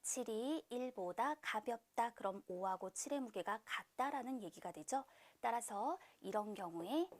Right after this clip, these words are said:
가짜는 일이 되고요. 무겁습니다. 표현이 되겠네요. 그 다음에 이제 두 번째 일, 사와 이, 오 무게를 재어주었을 때 이, 오 쪽이 더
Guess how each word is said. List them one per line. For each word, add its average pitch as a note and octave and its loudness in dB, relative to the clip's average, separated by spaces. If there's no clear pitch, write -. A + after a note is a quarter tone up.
가짜는 F#3+ -2
일이 C#4 -2
되고요. C#4+ 0
무겁습니다. G#3 -2
표현이 B3 6
되겠네요. F#3+ -2
그 D#4+ -4
다음에 E4+ 6
이제 - 0
두 - -6
번째 G3+ 0
일, C#4+ 0
사와 A#3+ 0
이, F#3+ -2
오 G3 2
무게를 F3 -6
재어주었을 F#3 -2
때 A#3 2
이, A3 0
오 E4+ 4
쪽이 D4+ -4
더 A3+ -2